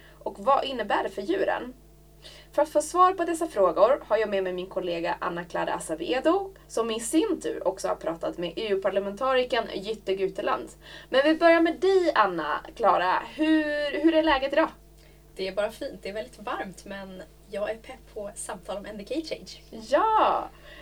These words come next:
Speaker 1: Eh, det är varmt, det är ju mitt, eh, i, i juni som vi spelar in det här avsnittet. Eh, dagen innan midsommar.
Speaker 2: Ja,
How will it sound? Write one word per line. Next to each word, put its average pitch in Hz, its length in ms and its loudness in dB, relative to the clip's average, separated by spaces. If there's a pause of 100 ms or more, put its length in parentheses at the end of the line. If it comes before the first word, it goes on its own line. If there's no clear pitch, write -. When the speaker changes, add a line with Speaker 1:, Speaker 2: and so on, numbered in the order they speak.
(120)
Speaker 1:
Eh, 226 480 10
det 240 160 -4
är 262 60 -6
varmt, 240 260 2
det 220 120 -4
är 240 120 -6
ju 233 60 -4
mitt, 247 420 -10
eh, - 720 -8
i, 190 280 -12
i 214 280 -10
juni 226 560 -6
som 247 140 -6
vi 233 80 -2
spelar 196 220 0
in 185 140 -2
det 190 60 -4
här 185 100 -2
avsnittet. 185 540 -6 (760)
Eh, 180 1120 0
dagen 269 320 0
innan 311 200 -2
midsommar. 262 380 -6 (360)
Speaker 2:
Ja, - 200 -6